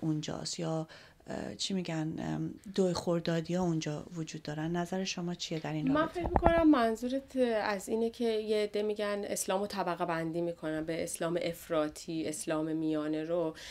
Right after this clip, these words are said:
Speaker 2: راستش از نظر من اسلام اسلامه، فرقی نمی‌کنه م-، که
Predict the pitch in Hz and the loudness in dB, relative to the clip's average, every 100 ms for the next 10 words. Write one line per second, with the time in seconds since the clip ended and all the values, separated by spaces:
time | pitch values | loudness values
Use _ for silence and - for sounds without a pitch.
0 | - - 302 349 294 214 202 190 214 240 | -6 4 4 4 4 4 4 2 4 4
1 | 247 247 220 185 180 175 160 - - 139 | 2 0 0 -2 -2 -2 -2 -6 -6 -6
2 | - - - 175 160 160 165 156 156 - | -6 -10 -10 -2 -2 -2 -4 -4 -6 -10
3 | 143 170 - - 156 139 156 - | -10 -8 -10 -10 -8 -6 -6 -6